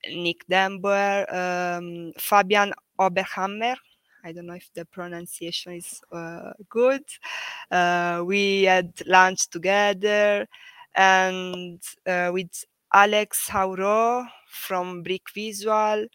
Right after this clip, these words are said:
Uh, so I talked with, uh, different speakers, but also other artists. And, mm, I think, yes, it's a really good opportunity,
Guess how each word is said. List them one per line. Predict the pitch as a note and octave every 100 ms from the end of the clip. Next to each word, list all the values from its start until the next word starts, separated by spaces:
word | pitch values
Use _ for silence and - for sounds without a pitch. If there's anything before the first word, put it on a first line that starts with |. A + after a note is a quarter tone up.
| _ - - - _ -
Uh, | F#3 F#3 F3+
so | F3 - G#3+
I | G#3
talked | - G#3+ G#3 G#3+ - -
with, | G3 F#3 F#3 - - -
uh, | F#3 F3+ F3+ F3 G#3 _ _ _ - E3+
different | A#3 - C#4 C4
speakers, | - - G#3+ A#3 -
but | F3+ -
also | F3 - G3 G3 F#3 E3+ -
other | F#3+ G3 B3
artists. | F3+ F#3 - A#3+ B3 - - - - F3+
And, | F#3 F#3 F#3 F#3 F3+ F3+ - - F#3
mm, | F#3 F3+ F3 F3 E3+ E3+ E3 D#3 - - _ _ _ _ - -
I | -
think, | F#3 - B3+ G3
yes, | F3+ - -
it's | E3+ -
a | E3 D#3+ D#3+
really | D#3+ G3+ B3+
good | F3+ G3
opportunity, | G3+ F3+ - F#3 F3+ F#3+ - A#3